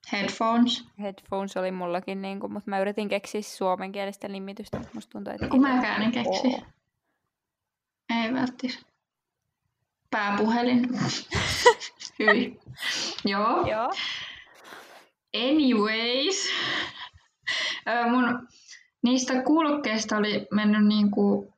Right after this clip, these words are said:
Speaker 1: toinen, toiset ku-, niinku korvan puolesta ei kuulunut mitään. Tai se kuului silleen tosi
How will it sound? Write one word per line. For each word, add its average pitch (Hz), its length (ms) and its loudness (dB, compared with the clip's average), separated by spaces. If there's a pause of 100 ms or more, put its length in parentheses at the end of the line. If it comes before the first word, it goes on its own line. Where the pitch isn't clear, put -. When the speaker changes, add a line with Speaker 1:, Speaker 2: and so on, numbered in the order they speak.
(140)
Speaker 1:
toinen, 277 420 2
toiset 285 380 0
ku-, - 520 0 (120)
niinku 208 320 4 (360)
korvan 202 540 2
puolesta 190 480 0
ei 202 80 4
kuulunut 202 600 2
mitään. 208 580 0 (680)
Tai 190 200 -2
se 202 80 2
kuului 196 280 2
silleen 196 280 2
tosi 202 380 0